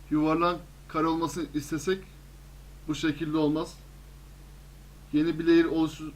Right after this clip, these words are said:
oluşturacağız ve ondan sonra diyelim ki otuzuncu karede yuvarlak kare olmasını isteyeceğiz. Otuzda çalışmamız bittikten sonra yeni bir layer'da kare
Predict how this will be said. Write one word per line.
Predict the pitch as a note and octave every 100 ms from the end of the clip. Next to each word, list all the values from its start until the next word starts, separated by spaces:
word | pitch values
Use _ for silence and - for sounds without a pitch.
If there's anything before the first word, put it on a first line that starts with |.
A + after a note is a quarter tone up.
| -
oluşturacağız | C#3+ D3 D3 D3 E3+ E3 - D3
ve | C#3+ C#3+
ondan | C#3+ D3+ E3
sonra | D#3 E3 D3+ F3+ G3 - - - - - - -
diyelim | D3+ D#3+ E3
ki | E3+ D3+
otuzuncu | D3+ C#3 E3 D#3+
karede | E3+ D#3 D#3
yuvarlak | D3 D#3 D#3 D#3+ D#3+ - - - -
kare | D#3+
olmasını | D#3+ D3 C3+ C#3 C3+ - - - - - - -
isteyeceğiz. | B2+ C3+ C3 F3 - - - - - - - - -
Otuzda | C#3 D3 D#3+ D#3 E3+
çalışmamız | F3+ D#3 F3 E3+ D3 - -
bittikten | D3+ - C#3 E3 E3
sonra | D3+ D3 F#3 G3 - - C#3+
yeni | D3+ E3 D3+
bir | E3+ C#3
layer'da | D3+ D3+ C#3 F3 F3 -
kare | - D3+ D#3